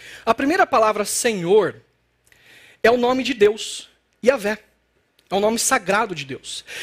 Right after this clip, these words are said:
E esse é um termo que aparece em todo o Antigo Testamento, mas aqueles que registravam ou copiavam as Escrituras tinham um temor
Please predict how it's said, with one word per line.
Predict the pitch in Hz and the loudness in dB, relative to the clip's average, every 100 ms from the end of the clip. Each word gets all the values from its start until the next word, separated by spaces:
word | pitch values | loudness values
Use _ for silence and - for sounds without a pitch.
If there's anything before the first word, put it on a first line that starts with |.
| - | -10
E | 185 233 | 0 2
esse | 349 - | 2 0
é | 262 | -2
um | 208 | -2
termo | _ 202 240 208 147 | _ 4 4 4 -2
que | - 196 | 0 0
aparece | 196 185 160 233 - | 2 2 2 2 -2
em | 208 | -8
todo | - 202 | -6 -4
o | |
Antigo | 160 - 131 | -4 -8 -12
Testamento, | 127 - 123 151 185 139 | -16 -16 -8 -8 -6 -8
mas | 147 170 170 - - - - - - | -4 -2 -2 -6 -12 -16 -14 -16 -6
aqueles | 196 202 - 311 311 - | -2 -2 0 0 0 0
que | 247 | 0
registravam | 240 214 - - 220 247 170 147 120 143 _ _ _ | 0 -2 -6 -2 0 0 -2 -8 -10 -18 _ _ _
ou | 208 226 | 2 2
copiavam | - 302 320 226 208 190 208 165 | 2 0 0 0 2 2 0 -4
as | 147 | -10
Escrituras | 143 135 - 214 170 - | -12 -16 -12 -4 -4 -4
tinham | - 240 254 | -4 -2 -2
um | |
temor | 254 226 202 | 2 2 2